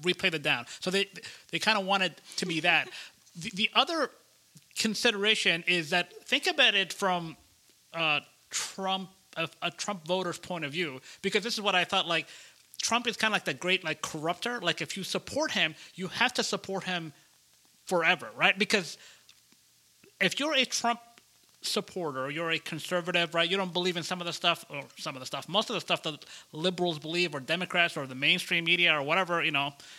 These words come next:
whatever you wanna concoct, you can never admit that you were wrong for supporting the person that they've always said, "This fucking clown coming down the escalator is the worst thing ever."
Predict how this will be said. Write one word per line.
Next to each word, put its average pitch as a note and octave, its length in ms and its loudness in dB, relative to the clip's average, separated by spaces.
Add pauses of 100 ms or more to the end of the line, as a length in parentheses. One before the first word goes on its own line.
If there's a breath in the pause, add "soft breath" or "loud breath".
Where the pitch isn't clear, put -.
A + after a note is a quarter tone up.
(140 loud breath)
whatever D#3+ 200 -4
you E3 80 -2
wanna D#3 280 0
concoct, F#3+ 580 0 (760 loud breath)
you G#3+ 180 0
can D4 260 -2
never B3+ 400 2
admit G3 400 2 (160)
that F3+ 320 -2
you F3+ 200 -2
were F#3 140 0
wrong F#3+ 360 0
for E3+ 140 -4
supporting G3 440 -4
the F3 100 -2
person F3+ 340 -4
that D#3+ 180 -2
they've G#3+ 260 2
always A3+ 280 2
said, D#3 380 2 (460 loud breath)
"This G#3+ 180 2
fucking A3 440 -2
clown G#3 360 4
coming G3+ 300 0
down F#3+ 220 4
the F3+ 120 2
escalator C#3+ 760 2 (360)
is E3+ 440 2
the F3 120 2
worst E3 440 0
thing D#3+ 280 6
ever." D#3 440 4